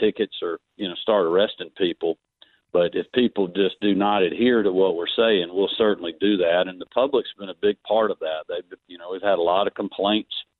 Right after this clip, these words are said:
Some of them warranted, some of them were not. And we'll continue to do enforcement as needed so that people comply with the orders, because they are, um, to keep our people safe,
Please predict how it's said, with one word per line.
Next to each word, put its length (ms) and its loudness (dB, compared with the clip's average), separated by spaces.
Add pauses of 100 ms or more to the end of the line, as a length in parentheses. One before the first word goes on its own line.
(300)
Some 180 0
of 140 2
them 220 -2
warranted, 520 2 (120)
some 180 -4
of 160 2
them 160 -2
were 180 -4
not. 300 0 (560)
And 120 -8
we'll 160 4
continue 520 -2
to 80 -10
do 260 2
enforcement 600 0
as 100 -8 (100)
needed 360 2 (500)
so 180 2
that 140 -8
people 320 0
comply 440 0
with 200 0
the 60 -2
orders, 520 2
because 320 -2
they 160 4
are, 340 4 (540)
um, 360 -12 (120)
to 100 -12
keep 240 -6
our 120 -2
people 380 -4 (100)
safe, 260 -2